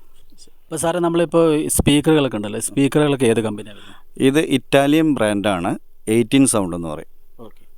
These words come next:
Speaker 2: അത് നല്ല ക്വാളിറ്റി ബേസ്ഡ് സ്പീക്കറാണത്. അതായത് വേറെ ലോക്കൽ ടൈപ്പ് അല്ല, ഇറ്റാലിയൻ ബ്രാൻഡാണ്. ആ, മേക്കിംഗ് ഇറ്റാലിയൻ ആണ്.
Speaker 1: ഇറ്റാലിയൻ.
Speaker 2: ഉം. എയ്റ്റീൻ സൗണ്ട്.
Speaker 1: സൗണ്ട് അല്ലേ?
Speaker 2: സൗണ്ട്.
Speaker 1: ഓക്കെ. അപ്പോൾ നമ്മളിതിനിപ്പോൾ ഈ സറൗണ്ടിന് വേണ്ടിയിട്ട് എത്ര, എത്ര സ്-,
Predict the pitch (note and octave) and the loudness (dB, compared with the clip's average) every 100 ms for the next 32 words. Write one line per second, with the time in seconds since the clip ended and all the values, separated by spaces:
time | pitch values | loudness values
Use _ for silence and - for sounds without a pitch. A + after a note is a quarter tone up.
0 | - - A2+ B2+ B2 C#3 E3 - A2+ A#2+ | -14 -6 -4 0 0 0 -2 0 2 4
1 | C3+ - E3+ E3+ D3+ D3 - D3+ - - | 2 -2 -2 0 2 0 0 -2 -4 -4
2 | A2 G2 F2+ D2+ C2+ - - G#2+ G2+ G2+ | -2 -2 -2 -6 -8 -16 -8 -4 0 0
3 | G#2 G#2+ G#2+ G#2+ A2 G#2 G#2+ - A#2+ A2+ | -2 -2 -2 -2 -2 -2 -2 -2 -4 -2
4 | G#2+ F#2 G2 B2+ D3 - G#2 G#2+ A#2+ G#2 | -4 -2 -4 -4 -8 -6 -4 -2 -4 -4
5 | G2 F#2+ F#2+ F#2+ - - - - - - | -6 -6 -8 -10 -12 -16 -20 -20 -20 -20
6 | - - G2 G2 G2+ G2+ - G#2+ G2+ G2 | -14 -8 -4 -2 -2 -2 -4 -6 -6 -6
7 | G2+ F#2 F2 E2 D2+ - - - A2 F2 | -4 -2 -4 -8 -14 -16 -18 -18 -14 -14
8 | E2+ - - - - - - G2+ - G2 | -16 -18 -18 -18 -18 -18 -8 -8 -6 -6
9 | F#2 F#2 - G2+ G2 - - - - - | -6 -8 -12 -14 -16 -18 -18 -18 -18 -10
10 | B2+ - B2+ C3+ C#3+ D3 C#3 C#3 D3 C3+ | -6 -2 0 0 0 2 2 2 2 2
11 | B2+ C3 B2+ B2+ B2+ C3 C#3 C#3 B2+ B2 | 2 0 -2 0 0 2 2 2 0 -2
12 | A#2+ - - - B2 - | -6 -6 -8 -4 -4 -4